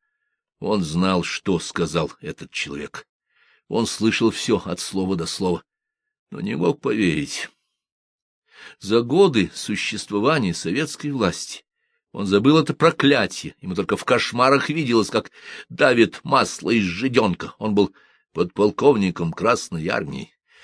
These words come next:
и вот это плюгавое существо вновь напомнило ему те отвратительные погромные времена. — Что он сказал? — спросил Левина военфельдшер. — Так, вздор, отворачиваясь от немца, ответил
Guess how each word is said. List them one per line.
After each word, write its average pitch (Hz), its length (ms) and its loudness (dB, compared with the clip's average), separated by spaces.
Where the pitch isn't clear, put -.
и - 120 -8
вот 101 220 -2
это - 260 0
плюгавое 92 560 -2
существо 90 880 -6
вновь 104 340 -4
напомнило 135 600 -2
ему 113 280 0
те 113 240 4
отвратительные 123 920 2
погромные 107 640 0
времена. — 92 400 -2
Что 123 480 4
он 147 100 6
сказал? — 143 520 6
спросил 131 560 0
Левина 120 400 0
военфельдшер. — 110 640 -2
Так, - 440 0
вздор, 78 640 0
отворачиваясь 90 880 2
от 87 160 -4
немца, 87 420 -4
ответил 85 420 -8